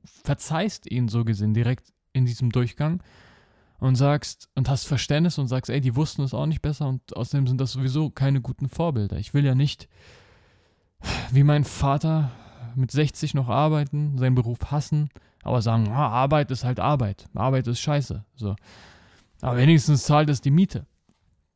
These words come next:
Das kannst du und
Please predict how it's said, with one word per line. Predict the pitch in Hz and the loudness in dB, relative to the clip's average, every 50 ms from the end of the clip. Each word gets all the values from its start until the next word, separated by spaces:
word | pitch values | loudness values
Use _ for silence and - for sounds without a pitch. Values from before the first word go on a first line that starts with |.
| _ _ _ _ _ _ _ _ _ _ _ _ _ - - _ - - - _ _ _ _ | _ _ _ _ _ _ _ _ _ _ _ _ _ -20 -20 _ -20 -20 -20 _ _ _ _
Das | - 147 147 - | -2 -2 0 2
kannst | - 190 202 196 - - - | 2 2 2 2 0 -4 -6
du | 240 262 | -8 -8
und | - - 143 151 151 151 151 - - | -4 -2 0 2 2 2 0 -2 -6